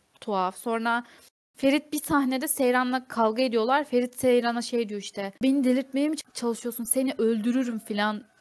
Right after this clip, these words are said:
diyor. Yani çok aşık, onu çok sevdiği için, çok aşık olduğu için böyle bir şey söylüyor ama yani şey, ne oluyor? İki bin yirmi, yirmi üçte değil miyiz biz? Yani bu cümleler ne? Çok tuhaf. Ha, biz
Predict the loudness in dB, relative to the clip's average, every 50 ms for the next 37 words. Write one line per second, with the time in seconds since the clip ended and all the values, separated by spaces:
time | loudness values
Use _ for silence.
0 | -8 -6 -4 -4 -4 -6 -8 -8 -2 2 2 2 2 2 0 -2 -4 -4 -8 _
1 | _ _ _ _ _ _ _ -8 -4 -2 -2 -2 -2 -4 -8 -8 -8 -6 -6 -6
2 | -6 -4 -6 -4 -4 -2 -2 -2 -2 -2 -4 -8 -8 -8 -12 -10 -12 -8 -2 0
3 | 0 0 -2 -4 -6 -4 -4 -4 -4 -6 -8 -8 -8 -10 -10 -8 -8 -8 -8 -8
4 | -10 -12 -12 -12 -10 -8 -8 -6 -4 -4 -6 -4 -4 -2 0 4 4 4 4 4
5 | 0 -4 -6 -8 -12 _ _ _ _ _ _ _ _ _ -10 -6 0 2 4 4
6 | 4 2 2 0 2 4 6 6 8 8 6 8 6 6 6 6 2 0 -4 -4
7 | -2 -2 -2 0 -2 -2 -2 -2 -4 -4 -2 -2 -2 0 -2 -2 -4 -4 -6 0
8 | 2 2 4 4 4 2 0 -2 -4 -4 -6 -8 -6 -4 -2 -2 -2 -2 -6 -18
9 | _ _ _ _ _ _ _ _ _ _ -2 0 0 0 -2 -4 -6 -4 -4 -2
10 | 0 2 2 4 4 4 4 4 2 0 0 4 4 6 6 6 4 2 -4 -6
11 | -6 -6 -6 -4 _ -6 -2 2 2 2 2 0 -6 -14 _ -20 -20 _ _ _
12 | _ _ -6 -4 -4 -4 -6 -8